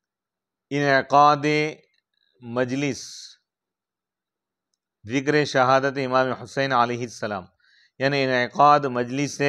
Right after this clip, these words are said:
ذکر امام حسین علیہ السلام کی محرم کے مہینے میں، اس کے سوا اور سننا سلام اور مرثیہ، مرثیہ مشروع، یعنی جائز مرثیہ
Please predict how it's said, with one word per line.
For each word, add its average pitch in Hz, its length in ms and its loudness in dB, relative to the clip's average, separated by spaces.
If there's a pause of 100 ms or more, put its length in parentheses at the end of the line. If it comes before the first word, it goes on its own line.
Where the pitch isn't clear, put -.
(140)
ذکر 127 220 -2
امام 127 400 0
حسین 123 380 -4
علیہ 120 280 0
السلام 117 560 -2
کی 120 220 -8 (640)
محرم 143 460 0
کے 143 120 2
مہینے 135 380 -4
میں، 117 140 -8
اس 110 160 -12
کے 143 140 0
سوا 139 420 2
اور 135 260 4
سننا 131 480 0 (560)
سلام 127 460 2
اور 120 200 4
مرثیہ، 135 560 0 (220)
مرثیہ 131 580 -4
مشروع، 131 500 -2 (580)
یعنی 143 240 -2
جائز 135 420 4
مرثیہ 131 600 2